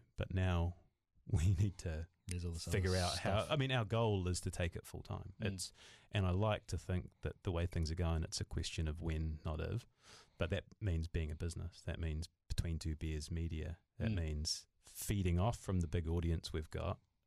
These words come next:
Speaker 1: are all these different streams, and it's live Q and A's and M Cs and commentary and writing and T V stuff. But it's like, shit, all right, we need to put our business hat on for that. So we're kinda learning, you know, we're learning as we're going, but it's,
Speaker 2: Mm.
Speaker 1: it's a really exciting thing to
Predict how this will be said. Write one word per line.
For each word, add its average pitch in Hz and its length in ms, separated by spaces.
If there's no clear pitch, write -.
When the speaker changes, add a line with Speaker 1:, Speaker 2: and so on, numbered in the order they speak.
Speaker 1:
are 82 200
all 82 60
these 78 220
different - 360
streams, 76 640
and 78 140
it's - 200
live 82 260
Q - 160
and 78 80
A's 78 220
and 78 100
M 80 140
Cs 80 480
and 80 200
commentary 82 600
and 73 180
writing 82 420
and 73 140
T 85 160
V 87 120
stuff. - 400
But 87 120
it's - 160
like, 73 200
shit, - 260
all 104 80
right, 98 220
we 98 160
need 92 200
to - 60
put - 140
our 82 80
business 120 380
hat 85 120
on 85 140
for 90 100
that. 82 160
So 104 160
we're 95 80
kinda 131 240
learning, 92 480
you 98 80
know, 92 120
we're 107 80
learning 135 260
as 101 100
we're 98 60
going, 101 180
but 90 100
it's, 92 180
Speaker 2:
Mm. - 80
Speaker 1:
it's 95 160
a 101 40
really 104 240
exciting 85 720
thing 85 340
to 87 140